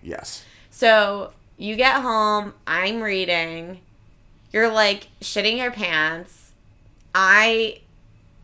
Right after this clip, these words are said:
Speaker 2: you try to say something probably, and I'm like, "Wait, let me, like, finish this page."
Speaker 1: Yeah.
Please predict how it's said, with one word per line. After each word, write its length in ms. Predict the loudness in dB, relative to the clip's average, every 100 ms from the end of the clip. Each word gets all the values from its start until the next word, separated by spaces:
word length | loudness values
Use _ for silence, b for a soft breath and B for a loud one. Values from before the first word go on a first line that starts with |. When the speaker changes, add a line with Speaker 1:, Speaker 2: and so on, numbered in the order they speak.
| -20 -20 _ -10
Speaker 2:
you 180 | -6 -4
try 240 | 2 4 4
to 60 |
say 220 | 2 0
something 460 | 0 -2 -2 -2 -2
probably, 680 | 0 0 0 -4 -4 -4 -4
and 140 | -6
I'm 100 | -6
like, 200 | -6 -4
"Wait, 220 | -2 0
let 100 | -2 -4
me, 140 | -4
like, 200 | -4 -6
finish 320 | -6 -6 -6
this 180 | -8 -10
page." 640 | -6 -4 -4 -6 -8 -14 -10
Speaker 1:
Yeah. 220 | -8